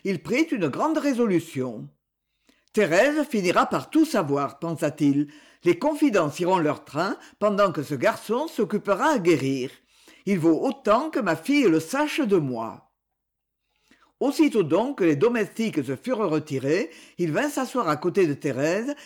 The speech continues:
qui effilait du vieux linge en charpie, et lui fit ce que monsieur le curé aurait appelé une confession générale. L'engagement de Marcel,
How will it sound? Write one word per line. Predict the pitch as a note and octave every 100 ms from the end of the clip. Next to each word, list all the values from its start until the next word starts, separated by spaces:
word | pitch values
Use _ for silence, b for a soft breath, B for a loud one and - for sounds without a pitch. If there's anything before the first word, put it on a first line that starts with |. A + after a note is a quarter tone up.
| B
qui | - G#3+
effilait | G#3+ F3 E3+ B3
du | E3
vieux | B2+ G3
linge | A3 G#3+ F3+ D3
en | C#3
charpie, | - E3 - D3+ F#3+ - b b b -
et | F#3+
lui | F3 F3
fit | - A3+ D#4+
ce | C#4+
que | E3+
monsieur | D#3+ A#3 C4
le | F#3+
curé | - C#3+ C3 F3+ D#4+ B -
aurait | D#3+ D#3+ E3
appelé | - F#3 E3+ C#4+
une | C4+
confession | F3 G3 E3+ E3+ - C4 C#4+
générale. | G#3 A#3 D#3 C3+ C3 C3+ C#3+ C#3+ b b b -
L'engagement | G#3 B3+ B3+ F#3+ F#3 E3+
de | D#3
Marcel, | C#3 B2 - D#3 F3+ C4+